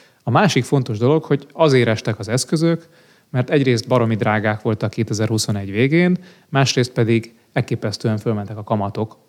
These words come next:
legalábbis ahhoz képest, amit megszoktunk itt az elmúlt egy-két évtizedben. Tehát a Fed lényegében nulláról megemelte négy és fél százalékra, eh,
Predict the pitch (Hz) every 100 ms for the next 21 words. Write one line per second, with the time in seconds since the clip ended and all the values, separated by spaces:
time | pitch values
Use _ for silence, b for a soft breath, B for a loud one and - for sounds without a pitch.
0 | _ - 113 110 131 120 - 123 113 107
1 | 113 110 120 110 110 - 104 104 104 107
2 | 104 101 104 101 117 101 104 - 110 98
3 | 104 95 113 113 135 131 202 185 - -
4 | 135 135 113 117 117 117 107 101 113 107
5 | 104 104 101 117 107 98 98 - 101 107
6 | 110 104 104 98 - 98 92 b b b
7 | b b _